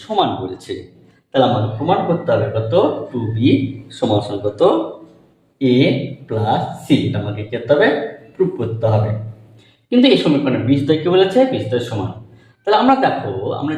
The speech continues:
জানি যে যদি বীজদ্বয় সমান হয় তাহলে কি হয়?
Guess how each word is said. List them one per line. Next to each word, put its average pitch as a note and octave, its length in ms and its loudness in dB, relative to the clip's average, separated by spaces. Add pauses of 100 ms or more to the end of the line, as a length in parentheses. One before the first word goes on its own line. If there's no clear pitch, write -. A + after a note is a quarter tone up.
জানি C#3 240 2 (200)
যে A3 60 -2 (400)
যদি F3 240 6 (140)
বীজদ্বয় E3+ 360 0 (280)
সমান C#3 240 2 (100)
হয় G2+ 240 -4
তাহলে A2 180 -2 (100)
কি - 160 -2
হয়? - 120 -2